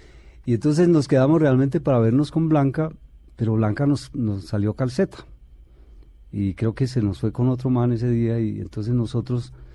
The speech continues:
nos volamos y nos fuimos a ver una película lejos del mundanal ruido con Julie Christie,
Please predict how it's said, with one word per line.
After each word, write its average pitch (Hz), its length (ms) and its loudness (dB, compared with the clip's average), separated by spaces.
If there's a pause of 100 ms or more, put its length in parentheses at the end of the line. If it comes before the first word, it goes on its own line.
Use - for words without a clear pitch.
(440)
nos 123 240 -2
volamos 135 640 2
y - 120 -4
nos 107 200 -2
fuimos 120 260 0
a 120 60 0
ver 117 340 2 (260)
una 127 220 0
película 127 560 0 (1040)
lejos 160 380 4
del 139 120 2
mundanal 120 420 2
ruido 139 280 4
con 117 200 0
Julie 123 200 0
Christie, - 340 -6